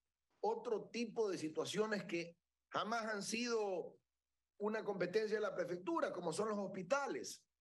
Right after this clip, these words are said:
Hay hospitales en todos los cantones, eh, que sus ciudadanos los piden a gritos. Yo he estado ahora en, en Naranjal el día domingo y la gente necesita un hospital,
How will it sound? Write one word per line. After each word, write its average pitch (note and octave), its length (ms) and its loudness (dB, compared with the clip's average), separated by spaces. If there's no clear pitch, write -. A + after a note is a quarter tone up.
Hay F#3+ 140 4
hospitales A3 480 0
en G3 160 -6
todos A3+ 200 2
los G#3+ 120 0
cantones, G#3+ 680 -2
eh, - 160 -6
que F#3 140 2
sus F3 200 0
ciudadanos G3+ 420 2
los F#3+ 220 0
piden A3+ 400 0
a E3 100 0
gritos. A#3+ 720 -2
Yo E3 80 0
he - 20 -2
estado G3+ 380 0
ahora F#3+ 600 0
en, D#3 640 0
en D3+ 680 0
Naranjal E3 720 0
el C#3 140 0
día F#3+ 140 2
domingo G3 640 -2
y F3 500 -2
la D3 100 0
gente A#3 160 0
necesita G#3+ 400 -2
un A#3+ 100 2
hospital, F#3+ 600 0